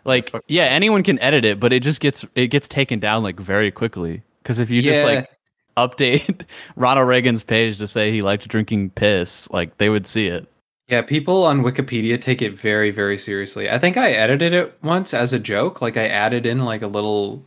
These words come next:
Speaker 3: like, a little meme line about
Speaker 1: Yeah.
Speaker 3: something.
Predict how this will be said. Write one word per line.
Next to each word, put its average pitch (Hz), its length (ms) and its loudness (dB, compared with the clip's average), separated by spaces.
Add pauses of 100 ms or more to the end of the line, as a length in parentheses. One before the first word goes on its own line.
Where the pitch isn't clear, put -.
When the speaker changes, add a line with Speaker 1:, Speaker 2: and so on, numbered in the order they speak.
(260)
Speaker 3:
like, 110 120 -6
a 107 40 -2
little 110 220 2
meme 101 340 -4
line 147 440 0 (200)
about 143 240 0
Speaker 1:
Yeah. 104 80 0
Speaker 3:
something. 180 420 -4